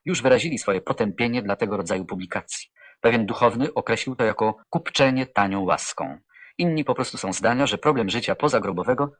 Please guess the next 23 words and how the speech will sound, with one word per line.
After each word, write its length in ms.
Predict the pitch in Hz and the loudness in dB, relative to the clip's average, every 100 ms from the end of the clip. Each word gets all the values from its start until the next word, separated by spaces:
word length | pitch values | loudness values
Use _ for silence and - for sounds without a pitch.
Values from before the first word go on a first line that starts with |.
| _ | _
powinien 300 | 151 156 156 | 2 2 2
pozostać 400 | 139 139 147 - | 0 0 -2 2
domeną 360 | 120 123 127 113 | 2 2 2 0
ślepej 360 | 120 113 95 | 0 -2 -2
wiary, 380 | 92 104 98 - _ | 0 0 0 -4 _
której 260 | - 156 | 0 2
nikomu 360 | 151 135 127 113 | 2 0 0 2
nie 140 | 127 | 0
wolno 260 | 117 113 113 | 2 2 2
podawać 480 | - 92 90 90 - | 0 0 -2 -4 -6
w 60 | |
wątpliwość. 760 | 87 92 - 113 78 - - - _ _ - | -6 -6 -4 -6 -6 -12 -14 -16 _ _ 2
Doktor 300 | 127 127 117 | 4 4 4
Moody 320 | 156 117 95 _ - | 2 -2 -8 _ -2
może 180 | 104 | 0
też 140 | - - | 0 -2
spotkać 420 | - 120 131 131 | 2 2 2 0
się 120 | 156 | -2
z 60 | 139 | 2
reakcją 420 | 113 107 - 107 | 2 2 -2 -4
drugiej 260 | 98 98 85 | -2 -4 -4
grupy 240 | 104 - | -4 -4
ludzi, 340 | 104 95 170 | -4 -4 -6